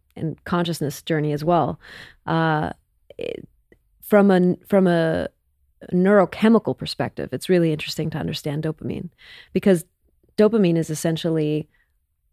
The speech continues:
the, the molecule that has you fantasize about the future.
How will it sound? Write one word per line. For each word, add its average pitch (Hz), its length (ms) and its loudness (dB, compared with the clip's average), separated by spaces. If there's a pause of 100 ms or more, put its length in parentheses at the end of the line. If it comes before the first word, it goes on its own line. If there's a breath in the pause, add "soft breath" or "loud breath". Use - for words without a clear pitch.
(640)
the, 175 280 0
the 180 120 0
molecule 180 720 2
that 156 340 -2 (340)
has 196 440 0
you 170 400 2 (220)
fantasize 185 520 2
about 156 220 -2
the 160 80 -8
future. 170 580 -2